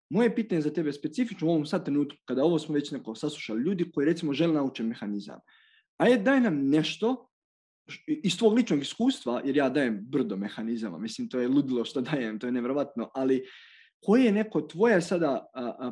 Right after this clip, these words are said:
poruka ljudima kada kažu, "Ok, ajde radi ovu praksu", jer pazi, ne mogu ja, ne možemo mi tvoj, tvoj seminare dvodnevne prebaciti u jedan podcast za sat, sat i po, dva, koliko god.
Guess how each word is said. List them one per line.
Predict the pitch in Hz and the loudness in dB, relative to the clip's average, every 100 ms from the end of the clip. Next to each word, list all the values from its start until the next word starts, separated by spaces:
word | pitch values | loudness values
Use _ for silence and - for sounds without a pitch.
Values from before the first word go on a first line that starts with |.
| - | 0
poruka | 202 202 170 - | 4 6 6 2
ljudima | 131 156 165 135 | 2 2 2 -2
kada | 127 131 | -4 -6
kažu, | 127 165 135 131 | -2 0 2 0
"Ok, | 131 139 104 - | 0 -2 -2 0
ajde | 170 202 151 | 2 4 4
radi | 147 180 180 - | 4 2 0 0
ovu | 175 226 180 | -2 -2 -4
praksu", | 110 95 - 220 240 - _ _ _ _ _ _ | -6 -6 -6 -6 -6 -8 _ _ _ _ _ _
jer | 131 127 - - | -2 -2 -4 -2
pazi, | 135 104 101 - | 0 0 -6 -6
ne | 127 | -4
mogu | 143 131 | -2 0
ja, | 143 131 | 2 2
ne | 147 | 2
možemo | 156 151 151 | 2 4 4
mi | 156 143 | 4 2
tvoj, | 151 147 127 - _ _ _ | 2 2 2 -2 _ _ _
tvoj | - 156 | 4 4
seminare | 147 180 170 156 147 143 139 135 | 6 4 6 6 4 2 2 0
dvodnevne | 135 139 165 165 160 151 139 | -4 2 4 4 4 2 0
prebaciti | 147 143 160 170 151 | -2 2 2 2 0
u | |
jedan | 160 156 - | 0 0 -4
podcast | 170 - 139 | -6 -4 -8
za | |
sat, | 131 165 143 156 | -4 -4 -2 -2
sat | 139 165 | -2 -2
i | - | -2
po, | 135 | -2
dva, | 151 147 | 0 -2
koliko | - 131 135 | -2 -8 -6
god. | 135 185 175 | 0 4 4